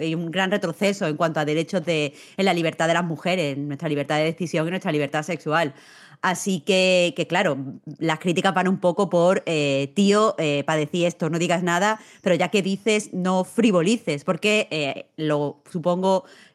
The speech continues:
eh, más llamativo de, de la noticia es que después de decir esto, eh, Jim Ryan escribía en su email que quería, eh, que la gente pensara en algo como más positivo, más ligero,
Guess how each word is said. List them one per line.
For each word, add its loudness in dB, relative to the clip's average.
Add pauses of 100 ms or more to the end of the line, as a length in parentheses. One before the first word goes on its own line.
(100)
eh, 2
más 2
llamativo 2
de, 0
de -4
la -2
noticia 0
es -4
que 2
después 0
de 2
decir 0
esto, 2
eh, -2
Jim -2
Ryan -2
escribía -2
en -4
su -6
email -2
que 0 (300)
quería, 2
eh, 2
que -2
la 0
gente -2
pensara 0
en 0
algo 0
como -4
más 2
positivo, -2
más 0
ligero, 0